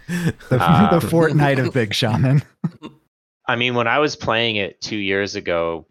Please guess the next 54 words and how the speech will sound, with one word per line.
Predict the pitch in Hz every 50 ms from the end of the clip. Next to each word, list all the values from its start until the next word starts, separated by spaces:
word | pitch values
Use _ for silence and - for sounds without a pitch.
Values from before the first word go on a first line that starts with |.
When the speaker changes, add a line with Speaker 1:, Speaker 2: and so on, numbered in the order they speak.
| - - -
Speaker 2:
prior | - - 98 92 95 98
to | 90
Scholomance, | 80 - - - 95 85 92 98 95 90 85 80 78 78 78 - -
I | 107
mean, | 123 160 202
it | 196
had | 156 165 170 151
a | 127
little | 113 104 98 113 127
bit | 120 139 135
of | 131 123
fringe. | - - 139 135 135 139
It | 151
was | 170 196 220
like | 302 302
a | 240 175
tier | - - - 110 107 101
three | - - 95 90 85
deck, | 80 82 80 78 78 - -
you | - 101
know, | 101 98 101 101 104
and | 104 104 -
I | 120 139 151
thought | 151 - 180 180 180 180
that | - 127 120 - -
was | 139 123 110 - - _ _ _ _
what | - 117 120 123
it | 123
was | 123 123 110 -
gonna | - 113 113 101
be | - 113 113 117 117 113
this | 104 - 110 - -
time | - - 117 120 117 110
around | 107 107 107 113 113 110
as | 101 - -
well. | 113 113 101
I | 82 78
thought | - - 98 98 95 - _
that | - 101 95 - -
Neptulon | 107 98 92 - - - - 120 117 113 107 113 117 113
was | 104 90 -
gonna, | - - 98 95 92 90 90 85 - _ - - _ _ _ _ _ _ -
you | 120
know, | 113 113 110 107 107 104 -
Muck | 113 117 117 117 120 - -
Morpher | 131 127 120 120 - 127 120
was | 113 113 107 - - _ _ _ _ _ _ _ _
back | - 127 113 110 107 -
in | 131 113 110 110
vogue | 92 117 113 113 120 135 143 135 -
with | 123 113 107 -
the | 104 95
Colossals, | - - 101 98 98 104 120 127 - - 147 147 156 156 143 - -
and | 95 90 92 92